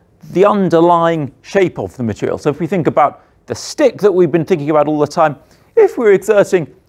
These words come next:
you know, a force on it, it's gonna compress a little bit, we're gonna get that delta L, but we're not changing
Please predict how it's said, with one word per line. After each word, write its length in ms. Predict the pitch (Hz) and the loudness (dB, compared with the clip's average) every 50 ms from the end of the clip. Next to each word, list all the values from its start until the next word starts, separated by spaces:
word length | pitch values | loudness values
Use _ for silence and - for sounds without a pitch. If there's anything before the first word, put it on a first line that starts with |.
| _ _ | _ _
you 60 | 165 | -6
know, 120 | 156 147 143 | -2 -2 -2
a 40 | |
force 560 | - - - - 254 240 226 214 202 160 - 214 | -2 -4 -6 -4 0 2 2 2 2 2 0 -2
on 140 | 196 190 | 0 0
it, 220 | 185 180 147 - - _ _ _ _ _ _ _ _ _ _ _ | -2 -2 -4 -8 -14 _ _ _ _ _ _ _ _ _ _ _
it's 100 | - 170 | -10 -6
gonna 220 | - - 254 247 - | -2 0 0 0 0
compress 400 | - 190 170 - 214 175 - - | 0 -4 -2 0 -2 -2 0 0
a 60 | 170 | 0
little 220 | 196 220 202 220 | 0 0 0 -2
bit, 220 | 185 - 208 175 - | 0 0 -2 -2 -2
we're 60 | 139 | -2
gonna 180 | 143 175 160 151 | -4 -2 -2 -2
get 200 | - 170 - - | -4 -4 -2 -2
that 180 | 147 - 110 - | -2 -2 0 2
delta 380 | 170 156 120 - - 156 - - | 2 2 2 0 -4 -6 -6 -2
L, 460 | - 254 262 208 131 - - - _ _ _ _ _ _ _ _ _ _ | 0 2 2 2 2 0 -4 -12 _ _ _ _ _ _ _ _ _ _
but 160 | - 180 - 170 | -2 -2 0 0
we're 160 | 185 226 233 | 0 0 2
not 260 | 240 277 277 - - | 2 2 0 0 -2
changing 600 | - - 247 233 214 196 175 - 196 185 160 - | -4 -2 -2 0 0 0 -2 -2 -4 -4 -4 -8